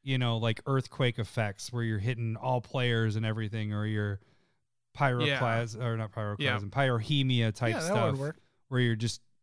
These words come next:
Speaker 1: nailing everybody. Oh, yeah.
Speaker 2: Yeah.
Speaker 1: And the preventing all that. So I would, uh,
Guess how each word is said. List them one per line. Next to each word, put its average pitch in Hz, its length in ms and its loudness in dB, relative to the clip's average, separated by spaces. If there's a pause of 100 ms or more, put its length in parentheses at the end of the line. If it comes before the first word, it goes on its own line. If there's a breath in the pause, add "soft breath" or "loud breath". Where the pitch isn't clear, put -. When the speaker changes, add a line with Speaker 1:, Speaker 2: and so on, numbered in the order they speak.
(180)
Speaker 1:
nailing 135 520 2
everybody. 113 560 0
Oh, 131 280 -2
yeah. 131 360 0 (120)
Speaker 2:
Yeah. 143 200 -4 (280)
Speaker 1:
And 131 200 2
the 123 60 2
preventing 123 520 0
all 104 140 -2
that. 104 180 -6
So 180 60 2
I 269 240 6
would, 320 180 4
uh, - 300 -12